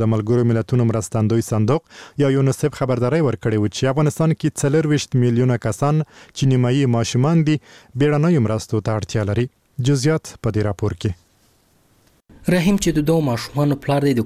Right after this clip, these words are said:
Speaker 2: کورنیو جګړو له امله له سرپل ولایت څخه کابل ته راکډه شوی.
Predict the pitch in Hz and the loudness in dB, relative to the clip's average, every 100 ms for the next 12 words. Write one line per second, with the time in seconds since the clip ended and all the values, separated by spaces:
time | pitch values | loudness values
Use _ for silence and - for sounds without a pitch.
0 | - 107 113 147 127 113 104 127 143 101 | -2 -2 0 0 0 -2 -2 0 0 0
1 | 113 120 98 - 104 98 135 117 113 127 | -2 -2 -2 -4 -4 -4 0 2 2 0
2 | - - - 131 127 95 98 95 - 92 | -2 -6 -4 -2 -2 -2 -2 -4 -4 -2
3 | - 101 101 | 0 0 0